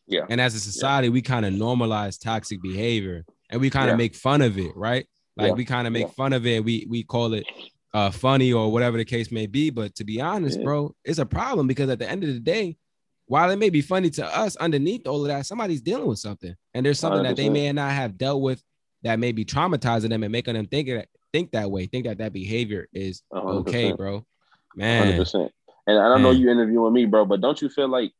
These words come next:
Speaker 1: a lot of people these days have, have, have tried to associate the word toxic in the, in the, the subject of being toxic as a, as a positive connotation? Like, it's a positive
Speaker 2: Mm-hmm.
Speaker 1: thing to be that, like, it's a,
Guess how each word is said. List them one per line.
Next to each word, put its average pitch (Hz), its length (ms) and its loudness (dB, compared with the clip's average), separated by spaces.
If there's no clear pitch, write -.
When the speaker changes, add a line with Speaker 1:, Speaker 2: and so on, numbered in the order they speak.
Speaker 1:
a 107 60 0
lot 113 220 4
of 104 80 -8
people 110 420 -8
these 107 280 -2
days 104 480 2
have, 98 200 0
have, 90 300 -4
have 95 240 0
tried 110 320 6
to 101 120 -4
associate 107 500 -4
the 98 100 -6
word 101 280 0
toxic 101 380 -2
in 95 100 -4
the, 90 220 -6
in 95 160 0
the, 92 140 0
the 101 140 -4
subject 104 540 2
of 92 140 2
being 98 240 2
toxic 101 460 0
as 95 160 2
a, 82 160 2
as 98 160 2
a 85 180 -2
positive 107 500 2
connotation? 113 540 -2
Like, 104 160 0
it's 98 180 -2
a 85 100 -4
positive 110 480 2
Speaker 2:
Mm-hmm. - 120 -6
Speaker 1:
thing 110 200 0
to 101 120 -2
be 117 240 4
that, 113 240 4
like, 98 200 0
it's 117 160 -2
a, 92 140 0